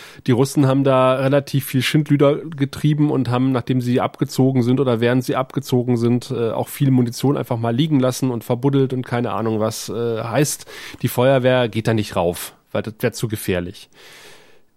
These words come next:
Im Gegensatz zum letzten Mal oder zum letzten Jahr konnte dort aber ein Hubschrauber drüber fliegen. Im letzten Jahr ging das nicht, weil das auch selbst für die Hubschrauber zu gefährlich gewesen wäre, wenn da irgendwas in die Luft gegangen wäre, im wahrsten Sinne des Wortes.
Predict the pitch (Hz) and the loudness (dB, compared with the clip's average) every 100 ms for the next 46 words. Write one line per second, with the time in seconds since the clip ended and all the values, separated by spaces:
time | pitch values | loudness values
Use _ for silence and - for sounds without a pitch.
0 | - 131 127 - 127 127 135 131 131 - | -2 0 2 -2 -2 0 2 2 0 -2
1 | 107 113 - - 151 139 143 160 143 123 | 0 0 -2 -2 0 0 0 0 0 0
2 | 117 123 - 135 123 123 135 135 123 110 | -2 -2 -4 -4 -2 0 0 2 2 0
3 | - - 139 131 120 135 135 131 127 160 | -4 -4 -2 0 0 0 0 0 0 -2
4 | - 110 107 110 104 98 - 98 107 107 | -2 0 0 -2 -4 -4 -6 -10 -6 -4
5 | 113 123 - 123 101 131 147 139 156 - | -4 -4 -2 -2 0 0 0 0 -2 -2
6 | 127 120 117 - 135 139 - 123 135 175 | -4 -4 -8 -2 0 0 -2 -2 -2 -2
7 | 127 117 117 113 117 143 143 120 107 101 | 0 0 -2 -4 -2 0 0 -2 -6 -6
8 | 107 113 110 120 117 117 117 113 113 117 | -2 0 0 0 0 0 0 -2 -2 -2
9 | 117 120 135 - 107 92 92 95 107 113 | -2 -2 -4 -4 -4 -2 -2 -2 -2 -2
10 | 107 107 117 107 101 98 - 104 - 214 | -2 -2 -2 -2 -2 -6 -2 0 0 -4